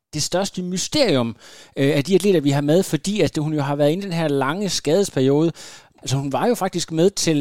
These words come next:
øh, O L i Rio også som, som atten-årig. Der kom hun som den her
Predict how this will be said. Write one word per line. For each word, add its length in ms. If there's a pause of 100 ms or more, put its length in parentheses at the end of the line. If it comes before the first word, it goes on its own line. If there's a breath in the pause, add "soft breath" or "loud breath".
(140)
øh, 240 (120)
O 100
L 80
i 40
Rio 260
også 320
som, 260
som 240
atten-årig. 520
Der 80
kom 180
hun 140
som 140
den 160
her 240